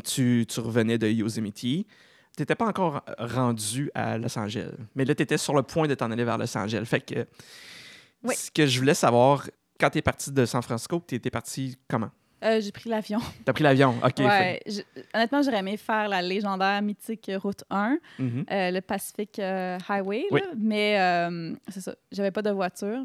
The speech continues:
Speaker 2: Puis de tout mon voyage, en fait, je dirais que c'était mon plus gros regret de pas louer de voiture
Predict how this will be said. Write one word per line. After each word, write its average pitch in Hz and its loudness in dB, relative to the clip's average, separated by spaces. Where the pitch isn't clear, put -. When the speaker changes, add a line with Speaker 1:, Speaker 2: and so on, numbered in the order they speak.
Speaker 2:
Puis - -20
de 202 2
tout - -6
mon 262 4
voyage, 208 0
en 202 -6
fait, 202 -8
je 190 -12
dirais 190 -6
que - -12
c'était 196 -6
mon 190 -4
plus - -10
gros 208 -2
regret 185 -6
de 196 -4
pas 196 -2
louer 202 -2
de 185 -8
voiture 196 -2